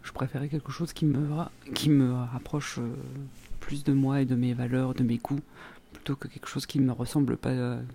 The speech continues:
pas vraiment, pas du tout, quoi. Quelque chose de trop cadré et sérieux, c'est pas mon genre.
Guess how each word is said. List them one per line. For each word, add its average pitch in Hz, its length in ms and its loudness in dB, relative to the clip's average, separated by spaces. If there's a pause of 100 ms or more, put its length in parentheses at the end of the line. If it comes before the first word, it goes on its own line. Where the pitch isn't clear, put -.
(280)
pas 123 140 -2
vraiment, 120 340 -2
pas 127 160 -2
du 123 160 -8
tout, 127 120 -8
quoi. - 180 -12 (260)
Quelque - 140 -14
chose - 160 -10
de 131 80 -8
trop - 220 -8
cadré 135 360 -2
et 120 60 -4
sérieux, 127 360 -4
c'est - 140 -8
pas - 140 -8
mon 127 180 0
genre. 127 160 -4